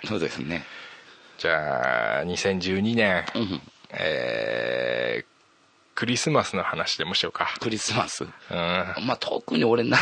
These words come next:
Speaker 1: いけどね、クリスマスの話は。
Speaker 2: 何にもなかったの？
Speaker 1: ほんとね、仕事で終わっちゃった感じ。
Speaker 2: あ、俺だってクリスマスイブに電話したじゃん。
Speaker 1: そうそう。あの時また仕事中、でも、それが夜の九時過ぎぐらいやったでしょ？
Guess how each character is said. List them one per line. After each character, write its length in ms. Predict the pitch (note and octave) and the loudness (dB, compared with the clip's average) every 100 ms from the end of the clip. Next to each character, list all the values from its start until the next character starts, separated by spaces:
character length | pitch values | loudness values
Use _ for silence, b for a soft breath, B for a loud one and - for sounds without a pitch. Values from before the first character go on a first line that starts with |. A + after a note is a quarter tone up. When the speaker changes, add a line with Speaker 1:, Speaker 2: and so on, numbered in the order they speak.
| A2 | 2
Speaker 1:
い 60 | |
け 160 | - A2+ | 0 -2
ど 140 | D2 | -2
ね、 120 | C2 | -4
ク 120 | C#2+ E2 | -4 -4
リ 60 | |
ス 80 | D2+ | -4
マ 60 | D2+ | -6
ス 100 | - | -6
の 80 | |
話 380 | C#2+ C#2+ - - | -8 -8 -8 -8
は。 140 | - - - | -10 -10 0
Speaker 2:
何 200 | C#3 D#3+ | 4 6
に 60 | F3 | 6
も 80 | |
な 100 | F3 | 6
か 100 | D#3 | 6
っ 80 | A#2 | 4
た 120 | E3 | 4
の？ 60 | D#3 | 4
Speaker 1:
ほ 60 | D#3+ | 4
ん 40 | |
と 100 | D#3 | 2
ね、 120 | D3+ | 2
仕 180 | - C#3+ | 2 2
事 280 | C#3+ F3 E3 | 2 0 -2
で 260 | - D3+ | -2 0
終 80 | D#3+ | 4
わ 100 | C#3+ | 4
っ 40 | C#3 | 2
ち 100 | C3+ | -2
ゃ 20 | |
っ 40 | |
た 100 | - | -2
感 180 | A#2+ A#2 | 0 0
じ。 160 | A2 - _ _ | -2 -8 _ _
Speaker 2:
あ、 80 | C3 | 6
俺 140 | E3 | 8
だ 60 | F#3 | 6
っ 20 | |
て 80 | F3+ | 4
ク 120 | - | 4
リ 120 | C#3+ | 4
ス 120 | D#3+ E3+ | 4 6
マ 120 | D#3+ | 6
ス 140 | - | 8
イ 100 | E3 | 6
ブ 120 | A2+ | 6
に 60 | F2+ | 4
電 140 | G2+ | 4
話 100 | G#2 | 4
し 60 | G#2+ | 4
た 100 | A2+ | 4
じ 80 | E2 | 4
ゃ 40 | |
ん。 40 | - | 2
Speaker 1:
そ 160 | - D#3+ | 0 0
う 20 | |
そ 200 | - F#2 | 2 2
う。 60 | F#2+ | 4
あ 60 | |
の 60 | D#3 | 2
時 140 | D3+ | 2
ま 60 | C3+ | 0
た 80 | B2+ | 0
仕 120 | G#2+ | -2
事 220 | A2 A2 | -2 -2
中、 140 | - - | -4 -4
で 120 | C3+ | -2
も、 260 | C3+ B2+ A2 | 0 0 -2
そ 100 | - | 0
れ 80 | E3 | 2
が 80 | E3 | 4
夜 200 | F#3 D#3 | 4 2
の 120 | G#2 | 0
九 100 | C3 | -2
時 560 | A#2+ B2 A2+ F2 - - | -2 0 0 -2 -4 -8
過 80 | - | -6
ぎ 80 | A#2+ | 0
ぐ 80 | |
ら 80 | A#2+ | 2
い 0 | |
や 40 | E2+ | 2
っ 20 | |
た 80 | C2+ | -2
で 60 | |
し 80 | - | -4
ょ？ 120 | F#2+ | -6